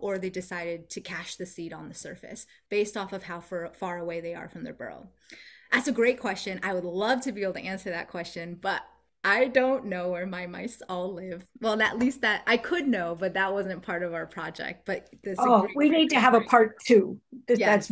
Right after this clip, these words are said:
Speaker 2: very, very clear.
Speaker 1: Very good.
Speaker 2: Uh, we have another question. Do the animals shift from hunting to seed protection based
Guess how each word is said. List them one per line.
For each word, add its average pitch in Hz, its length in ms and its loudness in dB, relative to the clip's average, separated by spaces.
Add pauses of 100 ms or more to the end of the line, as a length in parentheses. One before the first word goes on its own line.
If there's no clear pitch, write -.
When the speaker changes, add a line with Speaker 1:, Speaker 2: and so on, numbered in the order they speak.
(200)
Speaker 2:
very, 226 420 8 (180)
very 262 340 8
clear. - 680 -2 (360)
Speaker 1:
Very 214 240 6
good. 214 160 12 (100)
Speaker 2:
Uh, 202 280 10 (800)
we 277 640 6
have 185 220 4
another 202 260 4
question. 240 640 6
Do 220 160 2
the 208 160 6
animals 320 500 4
shift - 400 0
from 214 240 2
hunting 294 520 2
to 247 80 4
seed 254 440 2
protection 240 600 2
based 208 440 6